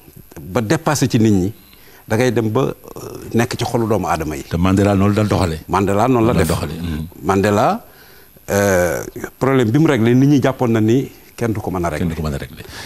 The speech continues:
Speaker 1: Wala
Speaker 2: Imam.
Speaker 1: boog, wa-, oui.
Speaker 2: Waaw, Imam, dinaa dellusiwaat ci, ci, ci wax jooju parce que suñu émission bi foofu lañ koy junj.
Speaker 1: Mhm.
Speaker 2: Ma bëgg a, euh, jox kàddu gi Abdou Latif Coulibaly di ko laaj. Euh, ndaxte moom li ñuy wax naan jeune la,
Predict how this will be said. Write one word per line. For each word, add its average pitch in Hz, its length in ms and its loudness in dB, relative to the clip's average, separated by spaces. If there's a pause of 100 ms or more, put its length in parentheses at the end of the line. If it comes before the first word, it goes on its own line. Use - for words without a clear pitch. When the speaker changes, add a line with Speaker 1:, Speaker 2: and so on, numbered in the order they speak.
Speaker 1:
Wala 110 180 2
Speaker 2:
Imam. 131 220 2
Speaker 1:
boog, - 140 -12
wa-, 120 260 0
oui. 127 320 0
Speaker 2:
Waaw, 87 320 2 (160)
Imam, 120 240 4
dinaa 131 220 4
dellusiwaat 107 460 2
ci, 95 680 2
ci, 104 320 0
ci 98 240 2
wax 90 200 2
jooju 90 240 0
parce 98 200 -2
que - 100 -2
suñu 120 240 2
émission 110 320 2
bi 92 80 2
foofu 120 220 2
lañ 117 120 4
koy 107 200 2
junj. 104 180 2
Speaker 1:
Mhm. 113 320 -2 (280)
Speaker 2:
Ma 110 100 2
bëgg 117 240 0
a, - 20 2 (760)
euh, 87 280 -2 (180)
jox 107 180 0
kàddu 110 260 2
gi 113 200 2
Abdou 98 280 0
Latif 104 340 0
Coulibaly 87 460 -2 (120)
di 117 120 -2
ko 165 100 2
laaj. 110 180 2 (800)
Euh, 95 560 0
ndaxte 101 340 0
moom 180 320 2 (1000)
li 90 120 -4
ñuy 101 80 4
wax 98 180 2
naan 110 160 2
jeune 113 320 4
la, 87 80 0